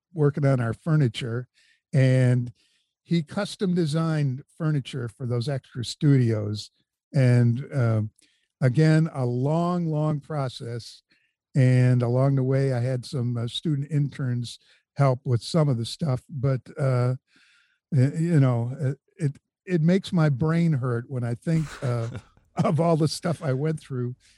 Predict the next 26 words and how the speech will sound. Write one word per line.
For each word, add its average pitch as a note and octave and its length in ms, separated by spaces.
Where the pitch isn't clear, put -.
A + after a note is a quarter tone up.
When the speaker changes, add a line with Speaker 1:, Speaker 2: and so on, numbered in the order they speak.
Speaker 1:
And, D3 480
uh, D3 240
in D#3 160
the C#3 80
process, E3+ 800
I C3+ 120
also D3+ 300
wrote C#3+ 320
some C3+ 320
articles B2+ 680
for, A2+ 400
uh, G#2+ 200
Radio D3 440
World C3 580
and A#2+ 220
Radio C3 320
Guide. A#2 560
Uh, A2+ 500
and B2+ 180
they C3 120
actually B2+ 300
paid D3 360
me G#2+ 100
for C3 160
those A2 220
articles A2+ 560